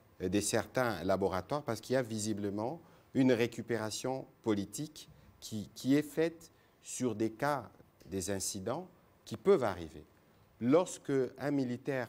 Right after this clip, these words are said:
américain prend son fusil et tue une dizaine de personnes dans un camp ou dans une école, je n'entends pas des gens dire, en tout cas nous suivons C N N, les médias américains,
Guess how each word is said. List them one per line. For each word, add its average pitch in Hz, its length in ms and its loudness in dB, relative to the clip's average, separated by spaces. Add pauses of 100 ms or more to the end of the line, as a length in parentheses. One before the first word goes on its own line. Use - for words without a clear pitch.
(120)
américain 107 680 -6 (720)
prend 151 140 -2
son 131 200 -6
fusil 113 560 -10 (380)
et 123 140 -2
tue 143 560 -4
une 120 180 -8
dizaine 117 380 -6
de 110 80 -4
personnes 101 680 -10 (400)
dans 110 320 0
un 127 140 -4
camp 107 420 -6
ou 110 80 -8
dans 101 160 -2
une 98 220 -4
école, 156 440 -4 (600)
je 98 160 2
n'entends 117 360 2
pas 147 200 -4
des 110 120 -2
gens 110 200 -6
dire, 131 320 -8
en 101 80 -6
tout 101 120 -10
cas 117 140 -6
nous 104 140 -4
suivons 107 400 -8
C 107 220 -8
N 98 100 -6
N, 98 140 -6
les 92 60 -6
médias 98 280 -4
américains, 87 580 -8